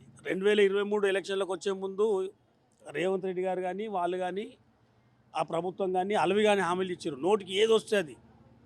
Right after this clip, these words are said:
డబ్బులు ఎట్లా వస్తాయి, ఏం కథ, ఈ ఆలోచన ఏం లేకుండా ముందు కూర్చోవాలి కుర్చీ మీద అన్న ఆలోచనతోటి ఏది ఉంటే అది మాట్లాడారు. రెండేళ్ల కాలం అయింది, ఒక్కడు కూడా చేయలేకపోయారు. ఇవాళ ఎందుకు చేస్తలేవు అని అడిగితే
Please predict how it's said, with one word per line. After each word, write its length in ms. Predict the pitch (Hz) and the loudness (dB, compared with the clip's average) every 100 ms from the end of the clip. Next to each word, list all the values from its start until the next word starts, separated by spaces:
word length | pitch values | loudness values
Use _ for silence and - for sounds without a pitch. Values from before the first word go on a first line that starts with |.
| _ - - | _ -16 -14
డబ్బులు 280 | 147 185 | -4 -2
ఎట్లా 220 | 170 - 185 | -4 -6 -10
వస్తాయి, 360 | - 185 185 | -6 -8 -4
ఏం 140 | 165 170 | -4 -2
కథ, 220 | 170 175 | -2 -2
ఈ 200 | 175 156 | -2 -2
ఆలోచన 420 | 143 160 160 165 | -4 -4 -6 -8
ఏం 180 | 147 160 | -6 -4
లేకుండా 440 | 156 135 143 208 226 _ _ _ _ _ _ _ | -6 -6 -8 -10 -10 _ _ _ _ _ _ _
ముందు 160 | - 98 | -4 -4
కూర్చోవాలి 720 | - _ - 190 220 214 208 | -4 _ -10 -2 6 8 6
కుర్చీ 280 | 170 165 190 | 0 -8 -4
మీద 160 | 196 190 | -2 -2
అన్న 140 | 185 | 0
ఆలోచనతోటి 800 | 170 165 156 160 165 160 202 143 | 0 0 -4 -6 -6 -8 -12 -8
ఏది 280 | 160 208 233 | 6 6 6
ఉంటే 180 | 226 247 | 2 4
అది 120 | 233 | 4
మాట్లాడారు. 440 | 202 160 143 113 - _ _ _ _ _ _ _ 156 | 2 -2 -4 -10 -18 _ _ _ _ _ _ _ -4
రెండేళ్ల 380 | 170 190 226 226 | 0 4 4 4
కాలం 340 | 202 202 190 | 4 4 2
అయింది, 200 | 190 202 | -2 -2
ఒక్కడు 220 | 180 175 | 0 0
కూడా 160 | 175 185 | 0 -2
చేయలేకపోయారు. 580 | 147 135 117 110 104 _ _ _ _ _ _ _ - _ | -4 -6 -12 -16 -20 _ _ _ _ _ _ _ -20 _
ఇవాళ 180 | 196 220 | 6 6
ఎందుకు 400 | 202 175 214 240 | 6 2 2 4
చేస్తలేవు 760 | 240 247 240 233 226 220 214 208 | 6 6 6 4 6 4 4 2
అని 120 | 190 | 2
అడిగితే 500 | 165 165 143 135 | -2 -6 -10 -12